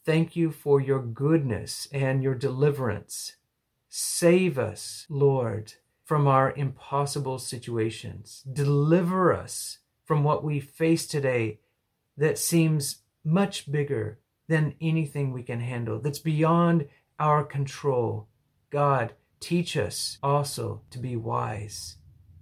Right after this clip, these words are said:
We submit to you. You hold all power, all wisdom, all might. We worship and praise you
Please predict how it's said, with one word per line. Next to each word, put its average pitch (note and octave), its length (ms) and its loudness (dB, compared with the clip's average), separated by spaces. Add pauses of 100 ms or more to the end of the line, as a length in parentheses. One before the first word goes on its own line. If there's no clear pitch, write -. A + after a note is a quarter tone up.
(160)
We C3 500 -6 (100)
submit B2+ 640 -4 (200)
to A2+ 120 -12
you. A2 340 -6 (480)
You C3 460 -6 (100)
hold C3+ 540 2 (120)
all A#2+ 280 0
power, A#2 640 -6 (260)
all A#2+ 300 -2
wisdom, A2+ 720 -2 (220)
all B2 300 -2
might. B2 680 -4 (640)
We C3 180 -6
worship B2 680 -6
and A2+ 200 -6
praise B2 480 -8
you G#2+ 240 -12